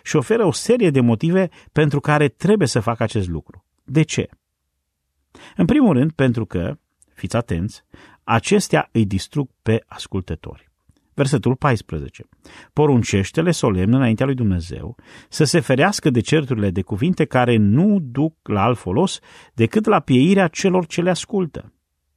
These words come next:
Primul lucru pe care trebuie să-l înțelegeți despre învățăturile false este că îi distrug pe cei care le ascultă.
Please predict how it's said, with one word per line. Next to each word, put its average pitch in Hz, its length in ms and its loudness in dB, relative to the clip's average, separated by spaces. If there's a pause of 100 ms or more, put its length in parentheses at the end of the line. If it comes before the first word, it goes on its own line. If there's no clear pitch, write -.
(460)
Primul 269 260 2
lucru 220 200 2
pe 120 100 2
care 120 220 0
trebuie 196 300 2
să-l 113 180 0
înțelegeți 117 560 2
despre 107 300 -2
învățăturile 104 580 -2
false 120 440 -2 (400)
este 139 280 0
că - 120 -2
îi 123 100 4
distrug 135 640 -2
pe 120 100 -2
cei 139 260 -2
care 98 240 -4
le 95 80 -4
ascultă. - 540 -14